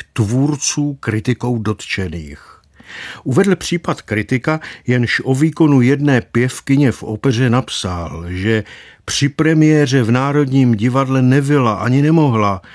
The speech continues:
protože její hlas nemá žádnou sílu, spíš plnou parou pištěla a tak dále. Na to reagoval jiný pěvec,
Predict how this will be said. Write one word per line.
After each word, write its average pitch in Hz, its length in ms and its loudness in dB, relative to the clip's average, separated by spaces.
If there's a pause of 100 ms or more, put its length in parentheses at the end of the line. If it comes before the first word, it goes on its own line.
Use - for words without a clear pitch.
(240)
protože 120 380 -2
její 131 220 4
hlas 113 500 -2
nemá 117 320 2
žádnou 104 520 -2
sílu, 131 440 0 (180)
spíš - 420 -2
plnou 127 380 2
parou 113 360 -2
pištěla 90 720 -6 (300)
a 110 120 -10
tak 107 220 -4
dále. 85 400 -8 (1040)
Na 147 100 0
to 170 180 4
reagoval 156 540 2
jiný 139 320 4
pěvec, 110 800 -4